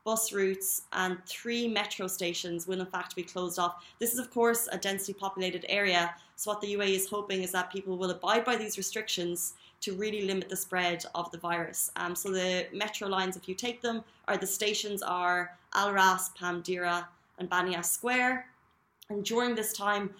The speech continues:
what Dubai Health Authority are gonna do is that they're going to, to supply all the residents within the area, uh, with essential supplies.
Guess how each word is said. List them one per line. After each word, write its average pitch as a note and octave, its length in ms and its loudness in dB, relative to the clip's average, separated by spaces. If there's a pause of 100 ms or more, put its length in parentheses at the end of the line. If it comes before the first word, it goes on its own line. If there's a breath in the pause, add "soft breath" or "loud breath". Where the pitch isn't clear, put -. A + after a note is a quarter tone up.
(140 loud breath)
what G#3 140 0
Dubai G3 260 4
Health C4 260 6
Authority G3+ 400 4
are F3+ 60 0
gonna F3+ 160 0
do F3+ 260 0
is F3+ 120 -4
that F3+ 160 -6
they're F#3+ 160 -2
going F#3+ 180 -2
to, - 160 -6
to F#3 80 -8
supply F#3 680 0 (420 loud breath)
all A3 320 4
the G#3 100 0
residents F#3+ 560 0
within F#3 680 -2 (480 soft breath)
the F#3 140 -2
area, F3+ 600 4
uh, F3 180 4
with F#3 140 -4
essential F3+ 400 -6
supplies. - 560 -4